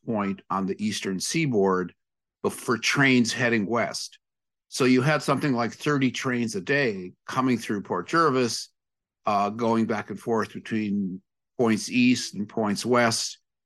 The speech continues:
Um, and so it was a very lively little burg. Uh, it had a huge kind of transient population of people connected with the railroad. About a third of the people in town worked for the railroad in some way or another.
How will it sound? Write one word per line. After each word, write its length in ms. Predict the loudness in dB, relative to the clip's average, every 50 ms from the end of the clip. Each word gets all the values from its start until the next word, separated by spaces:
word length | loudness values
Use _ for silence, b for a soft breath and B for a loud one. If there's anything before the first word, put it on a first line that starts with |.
| _ -6
Um, 640 | -2 0 2 2 2 2 2 0 0 -2 -4 -8 _ _ _ _ _ _ -2
and 100 | -2 0
so 160 | 0 0 -2
it 60 | -2
was 140 | -2 0 0
a 40 | 0
very 520 | 0 2 2 2 2 2 0 0 0 0
lively 640 | 0 0 0 0 0 -2 -2 -4 -4 -4 -4 -4 -4 -6 -10 -20 -20 _ _ _ _ _ -8
little 240 | -4 -2 -2 -2 -2
burg. 580 | -2 -2 -2 -2 -2 -2 -4 -6 -8 -14 -16 -18 _ _
Uh, 380 | -4 0 2 2 4 2 2 0 -2 -4
it 80 | -6
had 220 | -2 0 0 0 2
a 40 |
huge 380 | 2 2 2 2 2 0 -2 -8
kind 180 | -8 -8 -8 -8
of 60 | -8
transient 540 | -6 -2 -2 0 0 0 -2 -2 -4 -8 -6
population 720 | -4 -2 -2 -2 -2 -2 0 0 0 -2 -2 -4 -6 -6
of 120 | -8 -8 -4
people 400 | -2 -2 -2 -2 -2 -6 -6 -6 -6
connected 380 | -4 -2 -2 -2 -2 -4 -4 -4
with 120 | -4 -6
the 80 | -6 -4
railroad. 720 | 0 2 4 4 4 4 2 2 2 2 0 -2 -4 -8 b b b b _ _ _ _ _ _ -6
About 360 | -4 0 0 2 0 0 -2 _ _
a 60 | -12 -8
third 300 | -2 0 2 4 4 4
of 80 | 2
the 80 | 2 0
people 440 | -2 -2 -2 -2 -2 -2 -4 -2 -2
in 100 | -2 -2
town 460 | -4 -4 -4 -4 -2 -2 -2 -4 -2
worked 280 | -2 -2 -2 -2 -4
for 160 | -6 -6 -4 -4
the 100 | -2 -2
railroad 500 | 0 0 0 0 0 0 0 0 0 -2
in 80 | -4
some 260 | -6 -6 -6 -4 -4
way 160 | -2 -4 -4 -4
or 140 | -4 -4
another. 440 | -4 -4 -4 -4 -4 -6 -8 -10 -12